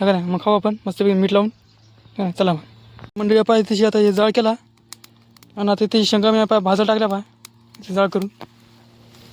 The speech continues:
हे पाहिजे तशी. आता मस्तपैकी आता हे शेंगा भाजल्या पाहिजे, हा का नाही? शेंगा भाजल्या मस्तपैकी, तर आपण इथे ताव मारू जरासं, हा का नाही? आपण काय करू आता, आजू जरासं गवत आणून टाकू याच्यावर, हा का? म्हणजे कसं जरा चांगल्या भाजल्या शेंगा, हा का नाही? चला मग.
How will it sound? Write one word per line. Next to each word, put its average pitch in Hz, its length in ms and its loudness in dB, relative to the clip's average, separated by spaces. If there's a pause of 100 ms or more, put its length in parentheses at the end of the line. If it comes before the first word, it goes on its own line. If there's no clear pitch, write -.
(300)
हे 190 60 0
पाहिजे 180 200 2
तशी. 202 160 -6 (1200)
आता 196 100 -4
मस्तपैकी 196 340 2
आता 220 140 4
हे 214 100 4
शेंगा 208 200 0
भाजल्या 190 280 -2
पाहिजे, 160 180 -6 (220)
हा 196 60 -6
का 185 60 -4
नाही? 156 140 -10 (880)
शेंगा 180 180 -2
भाजल्या 180 280 2
मस्तपैकी, 190 340 -2 (1200)
तर 190 40 -2
आपण 180 200 0
इथे 185 220 0 (100)
ताव 208 120 4
मारू 208 200 2
जरासं, 185 220 -2
हा 180 60 -6
का 185 80 -2
नाही? 160 120 -6 (380)
आपण 190 100 -8
काय 208 140 -2
करू 220 100 0
आता, 220 180 2 (720)
आजू 208 140 0
जरासं 226 320 0
गवत 233 120 2
आणून 233 240 0
टाकू 240 200 -2
याच्यावर, 226 260 -2
हा - 160 -12
का? 196 60 -4
म्हणजे 190 220 -6
कसं 208 100 -2
जरा 208 160 2
चांगल्या 214 260 2
भाजल्या 196 240 -2
शेंगा, 190 180 -6
हा - 200 -18
का 190 80 -6
नाही? 180 140 -8 (600)
चला 180 120 0
मग. 156 100 -4